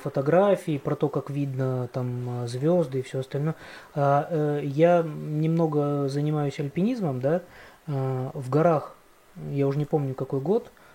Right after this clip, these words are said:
э, в горах. Ну, там, во-первых, э, цивилизация очень далеко, во-вторых, ты чуть, э, ближе туда, э, кверху.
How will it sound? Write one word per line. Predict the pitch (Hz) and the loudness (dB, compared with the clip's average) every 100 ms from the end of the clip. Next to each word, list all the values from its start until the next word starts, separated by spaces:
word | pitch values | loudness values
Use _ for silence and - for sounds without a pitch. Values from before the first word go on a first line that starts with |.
| - - | -20 -12
э, | 147 | -6
в | 135 131 131 127 127 | -2 -2 -2 -4 0
горах. | 151 143 160 - | 2 2 0 -2
Ну, | 156 | 0
там, | 147 135 | 2 0
во-первых, | 135 139 120 - | 0 0 0 -6
э, | 131 123 123 120 | -6 -2 -4 -4
цивилизация | 135 135 135 131 - 127 | -2 0 0 0 -2 -8
очень | 120 135 | -4 -4
далеко, | 131 127 127 127 127 185 170 | -2 -2 -4 -4 0 0 0
во-вторых, | 139 - 143 135 | -4 -2 -2 -2
ты | - 135 | -4 -4
чуть, | - 127 - | -6 -8 -10
э, | 131 127 127 127 135 - _ _ - _ | -8 -8 -8 -10 -14 -18 _ _ -20 _
ближе | 135 143 156 135 127 | 0 2 2 2 -2
туда, | 123 143 131 127 127 - | -4 -2 0 -2 -6 -8
э, | 135 131 131 127 | -10 -10 -10 -10
кверху. | 139 135 123 - 233 | -6 -4 -4 -4 -6